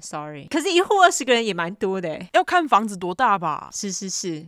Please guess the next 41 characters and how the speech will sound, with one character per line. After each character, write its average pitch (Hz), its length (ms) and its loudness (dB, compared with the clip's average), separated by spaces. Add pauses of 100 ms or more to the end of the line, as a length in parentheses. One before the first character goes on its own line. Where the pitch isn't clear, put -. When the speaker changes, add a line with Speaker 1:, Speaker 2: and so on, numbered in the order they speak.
(120)
Speaker 1:
他 226 140 -4
们 220 80 -4
有 202 80 -2
可 226 100 -6
能 175 200 -6
盖 190 160 0
那 190 160 -6
种 156 200 -8
就 170 120 -14
是 175 400 -8
类 202 120 -4
似 202 140 -8
宿 202 220 -10
舍 175 240 -8
那 165 80 -10
样。 160 120 -12
Speaker 2:
我 208 80 -2
觉 180 80 -2
得 233 60 2
他 277 60 0
们 233 100 -2
一 190 60 -4
定 208 140 -4
硬 190 200 -6
塞。 143 380 -6
Speaker 1:
他 269 120 2
们 254 120 0
应 226 80 -6
该 240 160 2
就 233 100 -6
没 220 80 -4
有 175 100 -4
在 196 140 -4
管 147 260 -10
公 196 160 -8
共 190 160 -6
安 175 160 -6
全 165 220 -10
那 165 60 -12
种 156 120 -14
东 - 160 -18